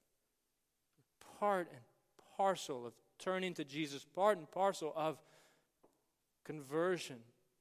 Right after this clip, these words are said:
Let's not shortchange conversion in our own lives or in the lives of others by failing to emphasize that we are called to follow Jesus.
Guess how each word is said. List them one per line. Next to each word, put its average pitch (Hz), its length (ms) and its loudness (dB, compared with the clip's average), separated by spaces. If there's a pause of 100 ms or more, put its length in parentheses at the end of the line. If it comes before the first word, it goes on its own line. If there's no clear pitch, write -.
(580)
Let's - 140 0
not 240 240 4
shortchange 214 920 2
conversion 175 600 6
in 170 160 0
our 156 160 0 (120)
own 214 240 8
lives 202 440 10
or - 20 0
in 170 60 0
the 160 80 2
lives 196 320 10
of 156 80 -2
others 185 280 6
by 151 160 2 (360)
failing 220 500 8
to 156 180 -6 (360)
emphasize 180 640 4
that 151 100 2
we 220 240 4
are 202 80 8
called 175 240 4
to 139 120 -8 (300)
follow 180 680 8
Jesus. 135 800 -4